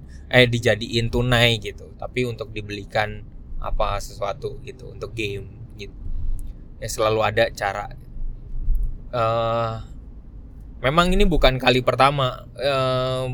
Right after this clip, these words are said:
bukan hanya hacker itu, bukan hanya ngehack cuman kartu kredit doang, email lo juga bisa. Setelah email dibobol, akun-akun yang berbau duit lo juga diambil gitu kan, segala macem.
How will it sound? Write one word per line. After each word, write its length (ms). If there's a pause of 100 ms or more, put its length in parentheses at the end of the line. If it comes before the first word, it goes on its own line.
bukan 320
hanya 560
hacker 400
itu, 80
bukan 320
hanya 400 (280)
ngehack 400
cuman 240
kartu 240
kredit 320
doang, 560
email 360
lo 120
juga 280
bisa. 480
Setelah 360
email 320
dibobol, 480 (520)
akun-akun 680
yang 240
berbau 400
duit 280
lo 120
juga 280
diambil 720
gitu 240
kan, 360
segala 280
macem. 320